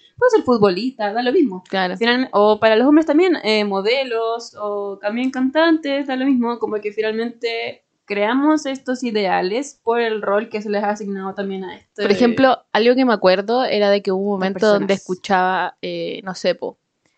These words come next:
Speaker 2: "Yo quiero una mujer que tenga las ca-, el movimiento de caderas de Shakira", ¿cachai?
Speaker 1: Ay, o que tenga como las curvas de Beyoncé.
Speaker 2: Sí, y es como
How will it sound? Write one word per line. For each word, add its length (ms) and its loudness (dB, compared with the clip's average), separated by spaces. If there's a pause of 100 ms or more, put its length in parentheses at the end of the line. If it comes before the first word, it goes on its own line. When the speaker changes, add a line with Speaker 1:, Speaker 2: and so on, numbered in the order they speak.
(300)
Speaker 2:
"Yo 140 2
quiero 140 6
una 120 4
mujer 180 -2
que 80 0
tenga 200 0
las 220 -2
ca-, 240 0
el 140 0
movimiento 340 -2
de 40 -4
caderas 260 4
de 140 -6
Shakira", 340 -6
¿cachai? 400 -10
Speaker 1:
Ay, 440 4
o 100 2
que 80 2
tenga 300 0
como 200 0
las 180 -2
curvas 300 -4
de 80 -2
Beyoncé. 500 -8
Speaker 2:
Sí, 440 -6
y 80 -4
es 100 -6
como 480 -4